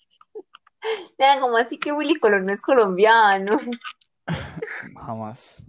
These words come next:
Speaker 2: Es como decir
Speaker 1: No,
Speaker 2: que,
Speaker 1: no.
Speaker 2: es como decir que Bad Bunny es de Bucaramanga. <laughs>
Speaker 1: Pero es que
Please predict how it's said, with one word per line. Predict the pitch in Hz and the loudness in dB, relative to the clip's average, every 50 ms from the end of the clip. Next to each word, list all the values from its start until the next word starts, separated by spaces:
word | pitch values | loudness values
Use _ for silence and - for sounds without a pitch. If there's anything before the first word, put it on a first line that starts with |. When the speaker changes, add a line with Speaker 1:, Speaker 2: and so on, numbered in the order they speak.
| _ _ _ _ _ _ _ _ _ _ _ _ _ _ _ _ _ _ _ _ _ _ _ _ _ 277 _ _ _ _ _ _ _ _ | _ _ _ _ _ _ _ _ _ _ _ _ _ _ _ _ _ _ _ _ _ _ _ _ _ _ _ _ _ _ _ _ _ _
Speaker 2:
Es | - 139 - | -18 -18 -10
como | - 123 123 127 123 | -8 -8 -6 -6 -6
decir | 120 120 113 - | -6 -6 -6 -2
Speaker 1:
No, | 233 233 208 | -2 0 0
Speaker 2:
que, | 196 | 0
Speaker 1:
no. | 214 214 - - _ | -2 -4 -6 -8 _
Speaker 2:
es | - 123 117 - | -10 -10 -8 -6
como | - 135 139 135 | -4 -2 -2 -2
decir | 120 110 107 - | -2 -4 -6 -6
que | - 131 | -2 0
Bad | 127 123 120 120 110 107 110 | 0 2 2 0 0 0 0
Bunny | 113 110 107 113 | -2 -2 -2 0
es | 117 123 | 0 0
de | 123 | 0
Bucaramanga. | 113 107 - - 107 107 110 120 117 113 117 123 131 - _ _ - _ _ _ _ _ _ _ _ _ _ _ _ _ _ _ _ | 0 0 -2 -6 -8 -4 -4 -4 -4 -4 -8 -10 -14 -16 _ _ -20 _ _ _ _ _ _ _ _ _ _ _ _ _ _ _ _
<laughs> | 240 294 - - - - - - - - _ - _ _ _ _ - - 156 - 440 - - - - _ _ _ - - _ _ 932 - - _ _ _ _ _ - - _ - - - - - _ 784 831 807 - - - - - _ _ - - - - - - - - - | 0 0 0 0 -4 -6 -8 -12 -16 -20 _ -20 _ _ _ _ -14 -8 -6 -6 -6 -6 -10 -16 -20 _ _ _ -14 -14 _ _ -2 -2 -2 _ _ _ _ _ -20 -14 _ -10 -8 -8 -10 -2 _ 2 2 2 2 -6 -16 -20 -20 _ _ 0 0 2 2 0 -2 -6 0 4
Speaker 1:
Pero | 453 403 359 339 | 6 6 6 6
es | 320 320 320 | 4 2 2
que | - 349 339 | 2 2 2